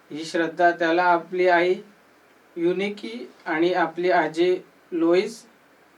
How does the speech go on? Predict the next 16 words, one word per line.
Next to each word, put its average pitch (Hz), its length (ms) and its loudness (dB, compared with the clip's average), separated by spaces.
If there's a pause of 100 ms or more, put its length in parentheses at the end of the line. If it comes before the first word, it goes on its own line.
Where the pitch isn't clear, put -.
(120)
याच्याकडून 202 580 -4
मिळालेला 185 720 2 (220)
आहे, 147 380 -8 (920)
याची 165 380 -2
संत 196 380 -4
पॉल 185 460 2 (420)
त्याला 175 200 2
आठवण 190 380 2
करून 190 340 -2
देतो. 131 360 -10 (960)
श्रद्धेचे 202 540 0
पालन 196 540 2
या 170 120 -2
जगात 165 380 2 (320)
मालक 175 440 0
म्हणून 180 480 -2